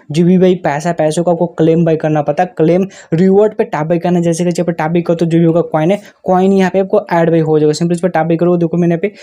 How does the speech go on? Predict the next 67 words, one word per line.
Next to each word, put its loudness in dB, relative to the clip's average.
काफ़ी -2
बार 2
मैंने 0
यहाँ -4
पे -2
काफ़ी -4
ज़्यादा 0
यहाँ 0
पे -2
कॉइन 0
मैंने 2
अर्न 0
मैंने 2
किए -2
हैं -2
रिफर 0
से, -4
ठीक -4
है। 0
तो 2
काफ़ी -2
इंटरेस्टिंग, 0
अब 0
देखो 0
हमारे 2
वर्ल्ड 0
में -2
यहाँ -4
पे -2
भाई 4
मतलब 0
लगभग 2
दस -2
हज़ार 0
इतने -4
कॉइन -2
यहाँ 0
पे -2
हो -2
चुका -4
है, -2
ठीक 0
है। 0
तो 4
simply 0
ये 4
देखो 0
यहाँ 0
पे -2
मैं 2
टैप -2
बाई 2
करता 0
हूँ, 2
जैसे -2
जैसे -4
मैं -4
टैप -2
बाई 0
करता 0
हूँ -2
यहाँ 0
पे 2
देखो 2
इसमें 0
यहाँ 0
पे 0